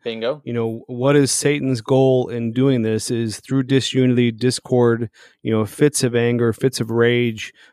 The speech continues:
Speaker 2: You know, he wants to conquer and divide God's people. And then we learn how he does that,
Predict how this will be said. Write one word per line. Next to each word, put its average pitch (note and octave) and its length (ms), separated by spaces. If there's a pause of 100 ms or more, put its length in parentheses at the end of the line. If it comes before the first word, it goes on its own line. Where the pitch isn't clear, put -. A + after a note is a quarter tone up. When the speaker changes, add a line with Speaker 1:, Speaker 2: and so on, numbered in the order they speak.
Speaker 2:
You A2+ 100
know, A2 60
he B2+ 140
wants C3 300
to A#2+ 100
conquer B2+ 480
and A2 120
divide A2 640
God's A2 380
people. G#2 560 (360)
And A2+ 240
then A#2 280
we A#2 160
learn B2+ 280
how A#2+ 260
he G#2+ 120
does B2+ 380
that, A2 260